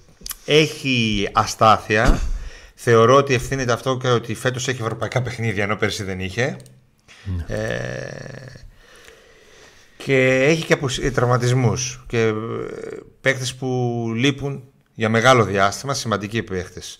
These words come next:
Speaker 1: Απ' την άλλη, ο παοκ πιο δυνατός από πέρσι, με παίκτες, περισσότερους παίκτες ηγέτες στην ενδεκάδα του, ποιοτικούς ποδοσφαιριστές, με ένα, με αγώνες ευρωπαϊκούς και αυτός πλέον, αλλά με ένα rotation που έχει βγει μέχρι στιγμής στον Λουτσέσκου,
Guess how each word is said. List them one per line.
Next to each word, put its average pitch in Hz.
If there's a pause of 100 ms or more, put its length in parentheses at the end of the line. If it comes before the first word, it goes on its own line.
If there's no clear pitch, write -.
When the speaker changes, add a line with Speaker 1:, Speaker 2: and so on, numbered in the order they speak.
(140)
Speaker 1:
Απ' 110
την 131
άλλη, 156
ο 139
παοκ 170
πιο 143
δυνατός 120
από 107
πέρσι, 160
με 120
παίκτες, 127 (320)
περισσότερους 120
παίκτες -
ηγέτες 98 (180)
στην -
ενδεκάδα 107
του, 143
ποιοτικούς 107
ποδοσφαιριστές, 104 (600)
με 127
ένα, 131
με 120
αγώνες 127
ευρωπαϊκούς 127
και -
αυτός 104
πλέον, 110
αλλά 123
με 139
ένα 143
rotation 135
που 139
έχει 139
βγει 120
μέχρι 107
στιγμής 90
στον 90
Λουτσέσκου, 104